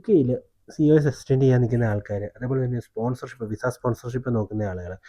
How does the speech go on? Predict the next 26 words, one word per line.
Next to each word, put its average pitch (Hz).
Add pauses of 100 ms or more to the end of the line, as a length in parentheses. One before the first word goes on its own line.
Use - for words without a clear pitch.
(160)
അതേപോലെ 143
തന്നെ 131
സ്കിൽഡ്, 127
even 127
സ്കിൽഡ് 135
മേഖലയിൽ 151
പോലും 127 (420)
വിസയുടെ 139
എക്സ്റ്റൻഷനൊക്കെ 127
നോക്കുന്ന 110
ആൾക്കാർ 107 (280)
ഒത്തിരി -
ആളുകളുണ്ട്. 107 (380)
ചില 165
ആളുകൾക്കൊന്നും 156
അവർ 131
വർക്ക് 127
ചെയ്യുന്ന 127
കെയർ 117
ഹോം 127 (460)
വിസ 131
പുതുക്കി 131
കൊടുക്കത്തില്ല, 117
അല്ലെങ്കിൽ 113
സ്പോൺസർഷിപ്പ് 131
കൊടുക്കത്തില്ല 127